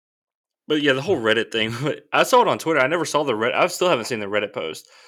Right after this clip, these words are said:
but I saw it on Twitter where he started posting all the videos. And I guess this is from me, like, knowing, working in college basketball and, like, keeping stats and stuff during practice.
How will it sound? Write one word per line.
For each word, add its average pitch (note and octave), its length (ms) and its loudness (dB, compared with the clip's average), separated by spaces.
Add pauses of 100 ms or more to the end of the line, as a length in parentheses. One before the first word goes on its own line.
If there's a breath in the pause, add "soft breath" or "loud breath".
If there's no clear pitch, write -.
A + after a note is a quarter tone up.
(160 loud breath)
but C3+ 80 0
I - 20 2
saw D#3+ 240 0
it D3+ 100 0
on B2+ 100 -6
Twitter D#3+ 280 -8
where B2+ 120 -4
he C3 80 -6
started C3 300 -8
posting C#3+ 360 -12
all C3 120 -6
the A#2 80 -12 (140)
videos. D3+ 440 -10 (480)
And C#3 120 -4
I D3 60 0
guess A3 240 -2
this F#3+ 180 -2
is C#3+ 120 -4
from C3+ 200 -4
me, C3 440 -6 (520)
like, C3 140 -4
knowing, C3+ 380 0 (280)
working D#3 300 -4
in C3 100 -2
college B2 300 -4
basketball A2+ 480 -2
and, A2 100 -4
like, G#2+ 240 -2
keeping B2+ 300 -10
stats A2 360 -2
and A#2+ 80 -14
stuff - 240 -12
during A2 220 -6
practice. B2 580 -6